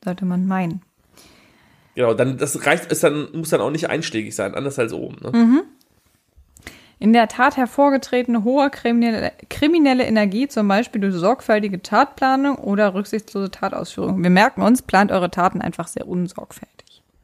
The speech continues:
Speaker 2: Ja, das hilft euch auch nicht, weil die Staatsanwaltschaft nämlich immer sagt, hohe kriminelle Energie. Also,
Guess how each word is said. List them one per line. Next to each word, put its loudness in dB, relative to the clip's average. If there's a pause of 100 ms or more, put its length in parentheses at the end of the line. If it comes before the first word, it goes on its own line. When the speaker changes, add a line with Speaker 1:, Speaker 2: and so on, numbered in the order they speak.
(800)
Speaker 2:
Ja, 4
das 4
hilft 2
euch 4
auch 2
nicht, -2
weil 2
die -4
Staatsanwaltschaft 0
nämlich -6
immer -4
sagt, -2
hohe -2
kriminelle -6
Energie. -8 (420)
Also, 6